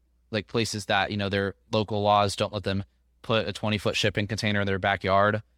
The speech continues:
So this is a product for those people who just live in, like, a more standard kind of H O A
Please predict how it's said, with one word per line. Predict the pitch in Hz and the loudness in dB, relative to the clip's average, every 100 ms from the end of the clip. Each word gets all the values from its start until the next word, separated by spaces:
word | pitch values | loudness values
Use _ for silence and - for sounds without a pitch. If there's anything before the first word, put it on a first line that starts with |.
| _ | _
So | - 101 | -4 -2
this | 98 - | -2 -4
is | 98 | -6
a | |
product | 92 101 98 92 - | -2 0 2 0 -4
for | 110 104 | -2 0
those | 101 - | 0 0
people | 110 95 95 | -2 -2 -2
who | 107 | -2
just | 92 - | -4 -2
live | 98 | -4
in, | 95 | -4
like, | 98 95 | -4 -2
a | 95 - _ _ _ _ | -2 -4 _ _ _ _
more | 104 101 | -4 -4
standard | - 104 101 98 92 | -2 0 0 0 -4
kind | 90 98 95 | -2 0 0
of | |
H | 87 98 101 | 0 0 0
O | 95 | 2
A | 95 95 92 92 | 2 2 0 -2